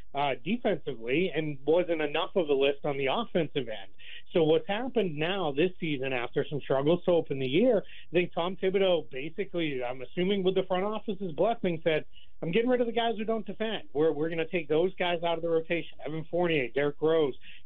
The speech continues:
Cam Reddish, they're all gonna be out of the rotation. I'm gonna go with guys who will get after it and defend and hope, you know, hey, we can win a whole bunch of games a hundred and ninety-eight, and that, that'll be who we'll be. That's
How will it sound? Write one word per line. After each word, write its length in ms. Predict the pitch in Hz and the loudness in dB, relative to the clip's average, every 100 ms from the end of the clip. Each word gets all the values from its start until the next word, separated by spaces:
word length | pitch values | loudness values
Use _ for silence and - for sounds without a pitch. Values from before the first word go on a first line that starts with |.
| - | -2
Cam 240 | 170 151 | 0 0
Reddish, 240 | 160 135 - | -2 -2 -6
they're 200 | 139 156 | -6 -2
all 140 | 196 220 | -2 0
gonna 160 | 208 | -2
be 140 | 202 196 | 0 0
out 140 | 196 | 2
of 40 | 180 | 2
the 60 | |
rotation. 480 | 170 160 175 160 - | 0 0 -2 -2 -6
I'm 80 | 120 | -4
gonna 140 | 180 | -2
go 200 | 185 185 | 2 4
with 140 | 180 143 | 2 0
guys 300 | 147 165 165 | 0 0 -2
who 80 | - | -4
will 140 | 123 107 | -4 -6
get 120 | 107 | -6
after 440 | 123 156 - 180 202 | -2 -2 -2 2 2
it 140 | 196 - - - | 2 -4 -10 -6
and 100 | 156 | -2
defend 540 | 156 - 185 220 170 143 | -2 0 2 2 2 2
and 160 | 139 | 0
hope, 260 | 135 165 160 - | 2 2 2 -2
you 100 | 156 | -2
know, 100 | 139 | 0
hey, 140 | 170 | 0
we 160 | 165 160 | 0 0
can 160 | 190 226 | 0 0
win 100 | 220 | 2
a 80 | |
whole 140 | 202 208 | 2 2
bunch 200 | 202 202 | 2 0
of 60 | 160 | 2
games 340 | 202 190 156 - - - | 2 2 -2 -6 -8 -4
a 100 | 160 | 0
hundred 320 | 190 175 170 | 0 0 0
and 120 | 165 | 0
ninety-eight, 600 | 165 160 147 165 165 - 117 | 0 0 2 2 2 0 -4
and 100 | 147 | -2
that, 160 | 139 | -2
that'll 220 | 139 165 | 0 0
be 240 | 185 190 185 | 0 0 -2
who 140 | 170 | -2
we'll 260 | 180 180 170 | 0 2 2
be. 300 | 151 180 120 | -2 -4 -2
That's 220 | 131 151 | -2 -2